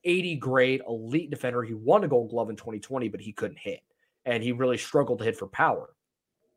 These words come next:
So at a certain point, like, would you take that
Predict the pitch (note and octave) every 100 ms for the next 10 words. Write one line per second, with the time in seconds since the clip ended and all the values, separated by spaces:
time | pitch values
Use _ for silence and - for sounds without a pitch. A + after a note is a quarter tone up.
0 | _ - - C#3 B2 - _ - C#3 C#3
1 | D3+ A#2+ A#3 F#3+ C#3+ A#2+ - _ _ _
2 | _ - D3 C3+ D3 B2 C3+ D#3 D#3 -
3 | B2+ A#2+ A#2+